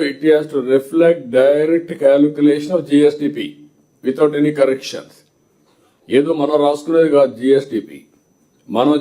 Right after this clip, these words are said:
చేసిన తర్వాత Government of India agency కూడా వాళ్ళ own samples తీసుకొని,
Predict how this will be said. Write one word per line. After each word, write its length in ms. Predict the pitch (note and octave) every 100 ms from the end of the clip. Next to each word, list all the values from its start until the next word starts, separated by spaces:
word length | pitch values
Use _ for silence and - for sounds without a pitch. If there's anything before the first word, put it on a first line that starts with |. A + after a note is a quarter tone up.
| D3
చేసిన 380 | C#3+ D#3+ F3+ E3 D#3+
తర్వాత 360 | D3 C#3+ C#3 D3+ F3+ C#3+
Government 360 | D3+ E3 D#3 D#3
of 100 | D3+
India 180 | C#3+ C#3+ C#3 C3+
agency 440 | C#3 D3 D3 D3 B2+
కూడా 200 | C3 C#3+ E3+ C#3
వాళ్ళ 240 | C3+ C3+ C#3
own 100 | D#3 D3+
samples 480 | C3 B2+ C3+ C#3+ C#3 B2+
తీసుకొని, 400 | B2+ - C#3